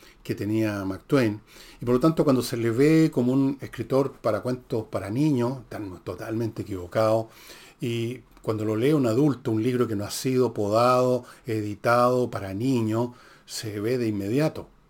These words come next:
Por ejemplo, estos personajes que se mueven por el río, Tom Sawyer y Huckleberry Finn. ¿Qué es lo que es el río con su enorme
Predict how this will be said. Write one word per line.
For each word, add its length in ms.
Por 120
ejemplo, 400
estos 180
personajes 520
que 100
se 140
mueven 240
por 160
el 140
río, 280
Tom 180
Sawyer 400
y 120
Huckleberry 380
Finn. 280
¿Qué 120
es 60
lo 60
que 100
es 80
el 120
río 320
con 140
su 300
enorme 640